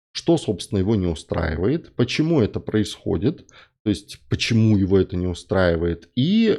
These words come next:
как он видит хорошую ситуацию для него, и готов это обсуждать. Это важно. Потому что, предположим, что он владеет информацией, что эти парни, с которыми общается его девушка,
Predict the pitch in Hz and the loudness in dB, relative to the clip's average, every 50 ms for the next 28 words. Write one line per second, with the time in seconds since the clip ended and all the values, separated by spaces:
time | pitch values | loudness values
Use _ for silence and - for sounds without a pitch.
0 | - - - 143 - - 131 95 87 82 120 151 147 131 - - - - _ _ | -2 -2 -2 0 0 0 0 0 0 0 0 0 0 -2 -2 -4 -12 -20 _ _
1 | - - - _ _ _ _ _ - 92 90 107 120 - - 104 90 85 - - | -20 -20 -20 _ _ _ _ _ -2 2 2 2 2 0 0 -2 -2 -2 -2 -4
2 | 101 - - 110 110 160 165 - - 120 95 82 82 92 113 117 107 85 78 82 | -8 -6 -2 0 2 2 0 0 -4 -4 -4 -2 -2 0 2 2 2 0 -2 -4
3 | - - - _ _ - 175 175 123 - - - 214 214 - - - - 101 95 | -6 -6 -10 _ _ -2 2 2 2 2 2 0 0 0 0 -4 -2 0 0 -2
4 | - - - - 92 78 80 80 - - - - - - 117 - - - 76 85 | -2 -4 -6 -8 -6 -6 -6 -8 -8 -10 -12 -12 -10 -10 -8 -6 -6 -6 -4 -4
5 | 90 - - - - - _ _ _ _ _ _ _ _ _ - - - 160 156 | -6 -6 -8 -14 -20 -20 _ _ _ _ _ _ _ _ _ 0 0 2 2 2
6 | 139 110 - - - 90 - - - - _ _ _ - 90 - - - 107 131 | 2 2 0 -2 -8 -10 -10 -12 -14 -20 _ _ _ -12 -12 -8 0 2 4 6
7 | 170 202 170 156 113 92 - - - 101 120 135 123 98 82 76 85 90 87 92 | 6 6 6 4 2 2 0 0 2 4 6 6 4 2 0 0 0 0 0 2
8 | 120 113 98 - - 87 85 - - 85 92 123 185 214 208 214 - 107 90 82 | 2 2 2 0 -2 -6 -8 -6 -4 -2 -2 0 0 0 -2 -2 -2 -2 -2 -2
9 | - - 101 87 82 - - - 80 - _ - 113 104 85 82 87 82 - - | -2 -2 -4 -4 -4 -4 -8 -10 -10 -10 _ 2 2 4 4 2 -4 -6 -8 -8
10 | - - - - 90 90 87 87 87 - - - 95 87 80 - - - - 78 | -10 -10 -8 -6 -4 -4 -4 -4 -4 -6 -4 -2 -2 -2 -2 -4 -6 -8 -6 -6
11 | 82 80 87 135 208 226 190 - - - 101 78 - | -4 0 2 2 2 2 2 -2 -4 -4 -6 -6 -6